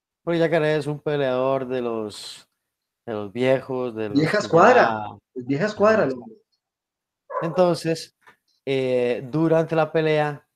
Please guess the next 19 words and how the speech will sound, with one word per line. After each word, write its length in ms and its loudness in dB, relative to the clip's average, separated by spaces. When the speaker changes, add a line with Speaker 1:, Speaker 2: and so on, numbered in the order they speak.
Speaker 1:
los 260 -8
que 120 -8
vieron 440 -6
el 140 -8
U 160 -2
F 100 -10
C, 240 -6
los 220 -12
que 100 -14
no, 300 -10
pues 400 -8
los 200 -12
invito 340 -10
a 60 -4
ir 80 -4
a 60 -2
ver, 220 -2
aunque 220 -8
sea 440 -6